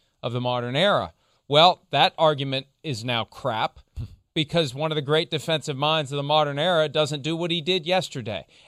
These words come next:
Anyone who is remotely familiar with the Madden game wouldn't have done that yesterday. You're defending one thing in that moment, and that's the goal line. You're not trying to deliver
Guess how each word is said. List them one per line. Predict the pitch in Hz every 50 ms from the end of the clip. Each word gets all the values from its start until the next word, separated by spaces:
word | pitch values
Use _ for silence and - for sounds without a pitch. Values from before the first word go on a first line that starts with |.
| _ -
Anyone | 180 196 226 240 233 208 196 220 220 226 220
who | 180 190 208 196 180 -
is | - 190 185 165 139 131
remotely | 135 147 151 151 156 180 220 226 254 233 220 202
familiar | - - 196 185 175 180 190 202 208 196 196 196 190
with | 175 160 180 185 139 - _
the | 180 170
Madden | 165 160 156 160 175 208 233 202 185 175 151 127
game | 139 127 117 104 98 90 78 - _ _ _ _
wouldn't | 135 139 160 165 160 151
have | 139 151 143 120
done | 156 147 143 135 131
that | 131 131 131 - 127
yesterday. | 127 123 113 - - 123 113 113 98 90 - _ _ _ _
You're | 151 185 196
defending | 180 190 233 - - - 233 226 220 196 196 185 175 165 156
one | 165 202 233 262 285 302 233
thing | - - 254 240 226 202
in | 180 165 160
that | 156 156 151 139
moment, | 151 156 156 147 135 120 104 - - _ _ _ _ _ _
and | 143 147 147 147
that's | 151 156 160 - - -
the | - 170
goal | 147 147 143 135 123 117 110
line. | 101 92 87 80 65 73 - _ _ _ _ _
You're | - 180
not | 208 247 262 - -
trying | - 240 233 214 208 196 170
to | 170
deliver | 147 175 175 170 170 180 170 156 165 156 135